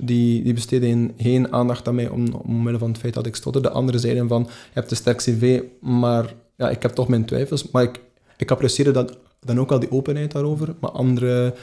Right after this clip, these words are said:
ja, die hebben mij de kans gegeven. En ik, ik heb dat toch twee jaar gedaan, maar de onzekerheid was toch wel, eh, zwaar. En daarna heb ik dan twee jaar les gegeven, eh, immersieonderwijs, geschiedenis, eh, en a-, en aardrijkskunde en Nederlands in, in een school in Mons. Maar, maar,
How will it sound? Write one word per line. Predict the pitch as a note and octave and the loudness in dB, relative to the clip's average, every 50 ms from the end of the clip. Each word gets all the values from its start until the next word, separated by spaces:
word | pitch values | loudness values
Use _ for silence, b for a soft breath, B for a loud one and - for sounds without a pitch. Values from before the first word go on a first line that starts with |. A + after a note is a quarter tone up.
| B B B | B B B
ja, | B2+ | 2
die | A#2+ A#2+ | 4 4
hebben | B2 A#2+ B2 | 4 4 4
mij | B2 A#2+ | 4 4
de | A#2 A2 | 4 2
kans | A#2 A#2 A#2+ C#3 - | 0 0 -2 -2 -2
gegeven. | - D3 C#3+ D3 D3+ D3 D3 - | -4 -4 -2 -2 0 0 0 0
En | B2 A#2+ A#2+ A#2+ A#2 | 0 0 2 2 0
ik, | A2+ A2+ - - _ _ | -2 -4 -10 -20 _ _
ik | - - - | -20 -4 0
heb | - B2+ B2 | 0 2 2
dat | A#2+ A2+ | 2 0
toch | - B2 - - | -2 -4 -4 -4
twee | - C3+ C3 | -2 0 0
jaar | B2 A#2+ | 2 2
gedaan, | A#2+ A#2 A2+ A2+ A#2 C3+ | 0 0 0 0 0 0
maar | C3 B2 A2+ | 0 0 0
de | B2+ - | -2 0
onzekerheid | B2 B2+ A#2+ A#2+ B2 B2 - B2+ A#2+ A#2+ A#2+ - B B B B B B B B | 0 0 0 0 0 -2 -2 -2 -2 -2 -4 -4 B B B B B B B B
was | B - B2 A#2+ - | B -4 -4 -2 -2
toch | - C3 A2+ | -2 -2 0
wel, | B2 B2 A#2 A#2 A#2 A#2 - - | 2 2 2 2 0 0 -2 -2
eh, | A#2+ A#2 A2+ A2+ | -2 0 0 0
zwaar. | A2 G#2+ A2+ A2+ B2 C#3+ E3 E3+ | 0 0 0 0 0 0 -2 -2
En | - - C#3 C3+ C3+ C3 C3 B2+ | -2 -2 -2 0 0 0 0 0
daarna | A#2+ A#2+ B2 B2 B2 | 0 0 2 2 2
heb | A#2+ A#2+ B2 | 2 0 0
ik | A#2+ | 0
dan | A#2+ A#2+ B2 | 0 0 -2
twee | - - C3+ B2 | -2 0 -2 0
jaar | A#2+ A#2+ | 0 0
les | A#2+ C3 - | -2 -2 -2
gegeven, | - C3 B2+ B2+ B2+ B2+ B2+ - | 0 0 0 0 0 -2 -4 -6
eh, | - B2 A#2 - - | -4 -6 -4 -2 0
immersieonderwijs, | C3 B2 B2 B2 - - - - B2+ A#2+ B2 B2 A#2+ - | 0 0 0 0 -2 -4 -4 -2 -2 -2 -2 -4 -4 -4
geschiedenis, | - A#2 - - B2+ B2 B2+ B2+ A#2+ A#2 - - | -6 -6 -6 -6 -6 -4 -2 -2 -2 -2 -4 -6
eh, | - - B2 B2 B2 - | -6 -4 -4 -4 -4 -4
en | B2 | -4
a-, | A#2 A#2 A2+ - _ _ | -4 -4 -6 -10 _ _
en | - B2 A#2+ | -2 -2 0
aardrijkskunde | A#2+ B2 B2 A#2+ - - B2 B2 | 0 0 -2 -4 -4 -2 -2 -2
en | - B2 | 0 0
Nederlands | A#2+ B2 A#2+ A#2+ A#2+ A#2+ A#2+ A#2 - | 0 2 0 0 -2 -2 -4 -4 -2
in, | - B2+ B2 - | -2 -2 -2 -2
in | - B2 | -2 -2
een | A2+ | -2
school | - - - B2 | -2 -4 -4 -2
in | A#2 A#2 | 0 0
Mons. | A2+ A2+ A#2+ D3 E3+ E3+ - B B B B B B B B | 0 0 0 -2 -4 -6 -10 B B B B B B B B
Maar, | B B2+ A2+ A2+ - - - - _ _ | B 2 2 2 0 -8 -16 -20 _ _
maar, | - C3 B2+ | -2 -2 -2